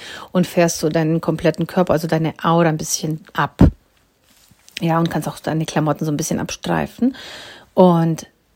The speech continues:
kannst dich somit einfach abgrenzen vor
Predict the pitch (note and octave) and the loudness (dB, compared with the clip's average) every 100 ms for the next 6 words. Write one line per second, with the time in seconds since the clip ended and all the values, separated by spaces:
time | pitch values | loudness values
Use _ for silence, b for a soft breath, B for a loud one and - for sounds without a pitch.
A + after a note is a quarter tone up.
0 | _ _ _ - F#3 F3 - F3 - - | _ _ _ 0 0 0 -4 -6 -8 -8
1 | - F3+ E3+ D#3+ - _ - D#3 E3 - | 2 4 4 0 -4 _ -4 -2 -2 0
2 | D3+ D3+ - - - D3 C#3+ D3 - D#3 | -2 -2 0 0 0 -2 -2 -4 -4 -6
3 | D3+ b b b _ - F3 E3 E3 | -6 b b b _ 0 4 4 2